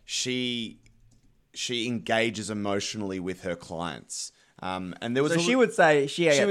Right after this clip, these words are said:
Speaker 2: lots
Speaker 1: say that
Speaker 2: of
Speaker 1: she
Speaker 2: human
Speaker 1: does
Speaker 2: connection.
Speaker 1: do, she does do that,
Speaker 2: Yeah.
Speaker 1: that, that she does have, bring this sacredness and this intimacy into this
Speaker 2: With the people
Speaker 1: with
Speaker 2: paying
Speaker 1: the
Speaker 2: for her
Speaker 1: people.
Speaker 2: content.
Speaker 1: Yeah.
Speaker 2: <laughs> Yeah.
Speaker 1: Which, which I'm,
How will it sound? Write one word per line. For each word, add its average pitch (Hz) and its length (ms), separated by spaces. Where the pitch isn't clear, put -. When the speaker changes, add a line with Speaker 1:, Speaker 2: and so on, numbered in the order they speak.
Speaker 2:
lots - 20
Speaker 1:
say 170 140
that 156 80
Speaker 2:
of 135 80
Speaker 1:
she 156 100
Speaker 2:
human 135 160
Speaker 1:
does 143 340
Speaker 2:
connection. 120 200
Speaker 1:
do, - 80
she - 220
does 131 380
do 98 220
that, 69 340
Speaker 2:
Yeah. 131 80
Speaker 1:
that, - 240
that 113 140
she 127 160
does 120 300
have, 113 360
bring 110 240
this 101 160
sacredness 104 600
and 98 100
this 92 140
intimacy 95 760
into 110 380
this 101 280
Speaker 2:
With 160 180
the 147 80
people 143 340
Speaker 1:
with 131 120
Speaker 2:
paying 131 200
Speaker 1:
the - 60
Speaker 2:
for 131 60
her 117 160
Speaker 1:
people. 113 80
Speaker 2:
content. 117 420
Speaker 1:
Yeah. 160 400
Speaker 2:
<laughs> - 40
Yeah. 156 220
Speaker 1:
Which, - 300
which 160 280
I'm, 170 300